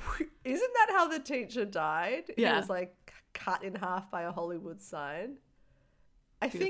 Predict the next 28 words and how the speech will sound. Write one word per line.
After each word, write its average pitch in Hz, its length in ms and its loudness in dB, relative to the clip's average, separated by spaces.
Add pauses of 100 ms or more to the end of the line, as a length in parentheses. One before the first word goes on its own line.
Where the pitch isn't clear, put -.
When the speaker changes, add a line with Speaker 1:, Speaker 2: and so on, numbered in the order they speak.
(100)
Speaker 2:
Beautifully - 40 0
Speaker 1:
just 440 220 4
Speaker 2:
done. 381 80 2
Speaker 1:
the 330 60 0
entire 190 580 2
thing 180 360 -6
of 160 180 -6
the 180 100 -2
Hollywood 170 460 -6
sign. 160 280 -6
Of 185 120 -10
course, 269 220 2
they 294 120 -2
had 277 200 0
to 254 100 -4
be, 185 160 -4
like, 170 220 -4
sliced 185 640 -4
up - 180 -4
by 175 80 -2
the 170 140 -4
Hollywood 165 440 -4
sign. 139 520 -6 (180)
Speaker 2:
<laughs> 330 80 6 (440)
Speaker 1:
That, 202 360 0 (1000)
I 180 100 2
don't 214 220 2
even, 262 180 -4